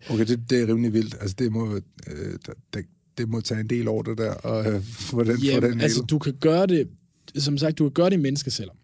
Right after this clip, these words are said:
Speaker 2: Så du kan tage, øh, hudceller fra en firs-årig, og så kan du få dem til at være sådan identiske med celler fra en tyve-årig, eller for den sags skyld en nyfødt.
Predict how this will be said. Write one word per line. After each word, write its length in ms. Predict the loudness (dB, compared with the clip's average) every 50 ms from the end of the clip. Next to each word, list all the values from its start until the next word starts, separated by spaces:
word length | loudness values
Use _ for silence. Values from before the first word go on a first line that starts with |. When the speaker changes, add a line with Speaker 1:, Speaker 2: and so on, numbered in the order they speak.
| _ _ -8
Speaker 2:
Så 180 | -6 0 0 0
du 100 | 0 0
kan 140 | -4 -4 -4
tage, 340 | -2 0 0 2 2 0 -2 -6 -6
øh, 300 | -4 -2 -2 -2 -2 -4
hudceller 400 | -2 0 0 2 2 2 2 0
fra 160 | 0 -4 -6
en 80 | -6 -6
firs-årig, 520 | -2 2 2 2 4 4 2 0 0 0
og 80 | -2 -4
så 100 | -6 -2
kan 120 | -2 -2
du 60 | -4 -2
få 140 | -4 -4 -4
dem 80 | -4
til 160 | -4 -2 -2 -2 -2 -2 -4 -8
at 100 | -8 -8 -8 -10 -14 -20 -20 -20 _ -10
være 280 | -6 -6 -4 -4 -6
sådan 220 | -6 -6 -8 -8 -8
identiske 580 | -8 -6 -2 0 0 0 -2 -4 -6 -6 -6 -6
med 120 | -6 -4
celler 320 | -4 -2 -2 -2 -2 -2 -4
fra 320 | -6 -6 -8 -8 -8 -8 -10 _ -18 -20 -20 -20 -20 _ _
en 120 | -8 -6
tyve-årig, 520 | -6 0 2 6 6 6 6 6 4 2 0
eller 280 | -2 -2 -2 0 -2 -2
for 200 | -4 -4 -4 -4
den 160 | -4 -2 -4
sags 180 | -4 -6 -6 -6
skyld 320 | -6 -4 -6 -6 -6 -8 -10
en 160 | -10 -10 -6
nyfødt. 460 | -6 -6 -6 -6 -8 -10 -10 -12 -20